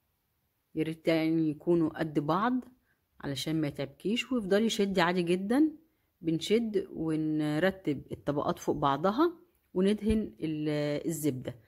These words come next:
بين كل طبقة والتانية هحط طبقة من الزبدة بالشكل دوت. هعمل الست طبقات بتوعنا دول كده طبقتين، ودي التالتة. بشد كده اهوت وافرد العجينة بتاعتي على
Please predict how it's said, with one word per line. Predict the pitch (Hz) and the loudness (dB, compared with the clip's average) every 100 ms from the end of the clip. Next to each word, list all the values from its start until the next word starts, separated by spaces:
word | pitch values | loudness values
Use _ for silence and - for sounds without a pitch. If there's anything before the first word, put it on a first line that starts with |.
| _ _ | _ _
بين | 175 170 | -2 2
كل | 226 226 185 | 2 2 2
طبقة | 202 196 - | 0 0 0
والتانية | 160 156 - 196 247 294 | -2 -2 -2 2 4 2
هحط | 233 170 - 220 - | 0 -8 -8 -8 -8
طبقة | - 202 - | -8 -6 -4
من | 175 156 | -2 -2
الزبدة | 143 131 151 - | -2 -6 -8 -10
بالشكل | - - 190 185 151 | -8 -6 -6 -4 -4
دوت. | 120 - - _ _ _ - _ _ - | -4 -6 -12 _ _ _ -20 _ _ -2
هعمل | 208 220 214 - | 2 2 2 0
الست | - 202 202 196 | -2 -2 0 0
طبقات | 170 156 185 | 2 0 0
بتوعنا | 185 175 151 110 117 120 - _ _ _ _ | -2 -2 -2 -2 -4 -10 -18 _ _ _ _
دول | 165 | -2
كده | 165 175 | 2 2
طبقتين، | 170 143 - - 180 233 311 - - _ _ _ _ _ | 2 -2 -6 -2 2 4 4 2 -14 _ _ _ _ _
ودي | 151 147 156 - | -10 -6 -6 -8
التالتة. | - - 170 170 269 339 - _ _ _ _ _ _ _ _ _ _ _ _ _ _ _ _ _ _ | -10 -4 -2 0 0 0 -2 _ _ _ _ _ _ _ _ _ _ _ _ _ _ _ _ _ _
بشد | 175 165 196 170 156 | -4 0 0 -2 -4
كده | 160 147 | -2 0
اهوت | 156 185 214 185 | 2 2 2 0
وافرد | 175 170 151 | -2 -2 -2
العجينة | 143 143 160 | 0 0 0
بتاعتي | 160 - 170 - | 0 -2 -2 0
على | 156 | -2